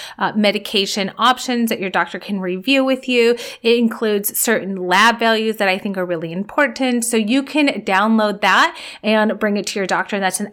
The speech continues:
excellent way to also start talking about, to your doctor about, uh, menopause.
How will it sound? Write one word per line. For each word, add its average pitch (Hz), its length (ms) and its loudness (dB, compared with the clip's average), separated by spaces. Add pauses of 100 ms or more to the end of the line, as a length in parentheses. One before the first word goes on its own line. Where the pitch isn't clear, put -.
excellent 202 420 -2
way 190 140 0
to 180 100 -2
also 185 300 0
start 180 420 -2
talking - 600 -4
about, 175 560 -2
to 254 80 -2
your 226 160 0
doctor 196 360 -2 (300)
about, 185 580 2
uh, 190 140 -10
menopause. 180 840 -4